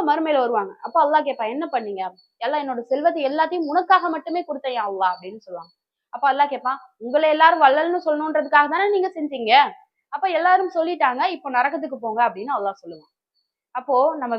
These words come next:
வெளியில இருந்து பார்க்கும்போது இவங்க நல்ல விதமா தெரியுறாங்க, இவங்க இஸ்லாத்தை இந்த அளவு பின்பற்றுறாங்க, அதனால சொர்க்கத்துக்கு போவாங்க, இவங்க எல்லாம் இஸ்லாத்தை பின்பற்றவே இல்ல, ஒரு செயல் கூட செய்யல, ஒரு நன்மையும் செய்யல, இவங்க எப்படி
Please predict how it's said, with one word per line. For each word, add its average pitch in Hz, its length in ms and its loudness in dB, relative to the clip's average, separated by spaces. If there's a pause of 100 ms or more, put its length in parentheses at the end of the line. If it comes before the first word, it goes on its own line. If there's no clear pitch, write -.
வெளியில 381 280 2
இருந்து 370 220 0
பார்க்கும்போது 277 480 0
இவங்க 240 260 -6
நல்ல 311 320 -2
விதமா 285 320 -6
தெரியுறாங்க, 240 420 -6 (380)
இவங்க 311 220 -2
இஸ்லாத்தை 415 380 0
இந்த 339 180 2
அளவு 370 260 2
பின்பற்றுறாங்க, 311 560 -2 (140)
அதனால 349 380 -2
சொர்க்கத்துக்கு 285 400 -8
போவாங்க, 202 280 -4 (380)
இவங்க 349 160 -4
எல்லாம் 359 180 0
இஸ்லாத்தை 302 320 -6
பின்பற்றவே 294 460 0
இல்ல, 240 100 2 (140)
ஒரு 269 180 2
செயல் 285 240 -2
கூட 269 180 -2
செய்யல, 220 300 -4
ஒரு 247 180 0
நன்மையும் 285 300 -8
செய்யல, 208 240 -8
இவங்க 269 160 -6
எப்படி 269 180 -8